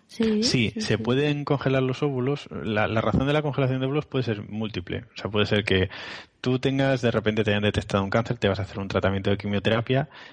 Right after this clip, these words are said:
Speaker 2: y quieres preservar la fertilidad, ¿vale? O sea,
Speaker 1: Ujú.
Speaker 2: sabes que a lo mejor con la quimioterapia muchas veces, eh, se puede perder la capacidad de, de, de volver a ovular.
Speaker 1: Ujú.
Speaker 2: Entonces,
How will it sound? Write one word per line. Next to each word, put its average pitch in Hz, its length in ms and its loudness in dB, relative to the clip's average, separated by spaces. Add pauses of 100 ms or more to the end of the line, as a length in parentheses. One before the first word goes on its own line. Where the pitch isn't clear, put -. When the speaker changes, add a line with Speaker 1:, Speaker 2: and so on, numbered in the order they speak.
(200)
Speaker 2:
y 120 100 -4
quieres 107 300 2
preservar 104 500 2
la 104 100 2
fertilidad, 92 480 -4 (280)
¿vale? 101 200 2
O 92 60 0
sea, 98 100 -2
Speaker 1:
Ujú. 104 80 0
Speaker 2:
sabes 87 180 2
que - 80 -6
a 92 60 4
lo 90 60 0
mejor - 180 -8
con 90 100 -4
la 92 80 0
quimioterapia 95 500 0
muchas 98 280 -2
veces, 101 360 -2 (300)
eh, - 240 -4
se - 160 -6
puede 101 180 0
perder 98 260 2
la 101 200 2
capacidad 95 560 0
de, 95 260 2
de, - 160 -6
de - 240 -12
volver 95 280 0
a 90 60 2
ovular. 101 380 -2 (140)
Speaker 1:
Ujú. 208 400 -2
Speaker 2:
Entonces, 101 720 0